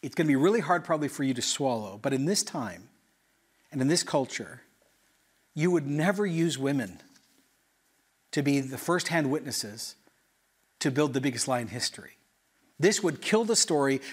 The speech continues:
before it even got off the ground. I, I just wanna read two Jewish religious statements and one political statement by, uh, by Romans that reveal a woman's worth, trustworthiness, and legal standing in both worlds. Uh,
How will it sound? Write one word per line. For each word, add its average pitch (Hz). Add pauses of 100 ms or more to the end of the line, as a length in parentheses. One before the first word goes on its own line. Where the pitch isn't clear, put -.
before 156
it 147
even 143
got 139
off 131
the 127
ground. 117
I, 139
I 147
just 190
wanna 226
read 135
two 214
Jewish 165 (220)
religious 147
statements 131
and 123
one 180 (260)
political 156
statement 139
by, 123
uh, 123
by 131
Romans 127 (420)
that 151
reveal 156
a 147
woman's 135
worth, 190
trustworthiness, 151
and 131
legal 147
standing 123 (400)
in 127
both 123
worlds. 110 (340)
Uh, 139